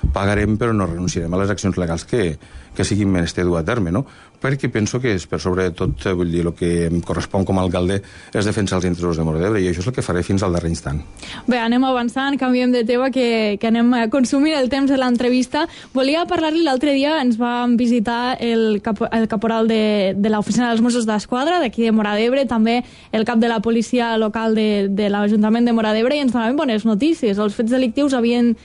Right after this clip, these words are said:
Speaker 2: tingut un lleuger disminuent amb, eh, una, un lleuger disminució, ara ho direm, a la capital de la Ribera d'Ebre, i sobretot destaquem aquesta xifra de les incidències de trànsit dins la localitat, que han aconseguit disminuir un vint per cent.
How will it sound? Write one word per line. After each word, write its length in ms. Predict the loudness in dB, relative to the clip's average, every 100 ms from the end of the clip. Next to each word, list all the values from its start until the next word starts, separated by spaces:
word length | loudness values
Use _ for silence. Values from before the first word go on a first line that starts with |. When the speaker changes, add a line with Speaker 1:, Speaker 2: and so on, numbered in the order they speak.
| -6
Speaker 2:
tingut 340 | 0 2 2 2
un 160 | 2 4
lleuger 360 | 2 2 2
disminuent 500 | 2 2 2 2 2
amb, 160 | 2 0
eh, 420 | 0 -2 0 0 0
una, 160 | 0 2
un 100 | 2 2
lleuger 320 | 2 0 0
disminució, 840 | 0 2 2 2 2 2 0 0
ara 120 | 0 2
ho 40 |
direm, 300 | 2 2 0 -4 -12 -12 -8
a 320 | -4 -4 -2
la 80 | -2
capital 400 | 0 0 2 0
de 60 | 0
la 80 |
Ribera 260 | 0 0 2
d'Ebre, 260 | 2 0 0
i 80 | 0
sobretot 480 | 0 0 0 0 0
destaquem 440 | -2 -2 -2 -2
aquesta 320 | -2 -2 -2 0
xifra 340 | 0 2 2
de 80 | 2
les 180 | 2 2
incidències 480 | 2 0 -2 0 0
de 80 |
trànsit 440 | 0 0 2 2 2
dins 180 | 2 2
la 120 | 0
localitat, 540 | 0 0 0 0 -2 -6 -20 -20 -6
que 120 | -2
han 200 | 0 0
aconseguit 380 | -2 -2 0 2
disminuir 600 | 4 4 4 4 2 0
un 160 | 0 2
vint 180 | 4 2
per 160 | 0 -2
cent. 360 | 0 0 0